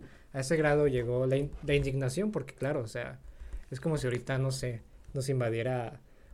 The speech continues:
Estados Unidos y matara a una ciudad completa,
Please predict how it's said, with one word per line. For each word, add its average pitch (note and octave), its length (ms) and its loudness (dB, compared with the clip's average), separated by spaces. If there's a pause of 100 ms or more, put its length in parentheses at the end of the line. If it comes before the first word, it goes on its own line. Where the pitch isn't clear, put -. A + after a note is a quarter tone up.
(160)
Estados C3+ 400 0
Unidos D#3+ 400 6
y D3+ 60 2
matara A#2 720 0
a B2 60 -6
una C3+ 200 0
ciudad C3 360 -4
completa, D3 520 0